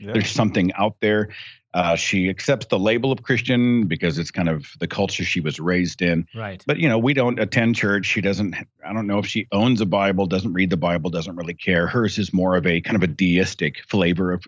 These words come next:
Speaker 2: of Christianity. And more importantly, she, unlike my mother and father and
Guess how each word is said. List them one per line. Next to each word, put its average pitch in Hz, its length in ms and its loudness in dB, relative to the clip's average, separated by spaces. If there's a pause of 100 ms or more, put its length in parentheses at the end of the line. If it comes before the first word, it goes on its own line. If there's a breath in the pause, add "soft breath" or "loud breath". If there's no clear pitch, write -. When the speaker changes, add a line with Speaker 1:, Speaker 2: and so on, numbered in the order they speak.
(120)
Speaker 2:
of - 160 -8
Christianity. 117 640 0 (240 loud breath)
And 135 100 4
more 165 220 2
importantly, 139 800 0 (300)
she, 139 580 0 (1300)
unlike 147 360 2
my 117 220 4
mother 117 280 2
and 92 120 -4
father 110 380 2
and 92 360 -2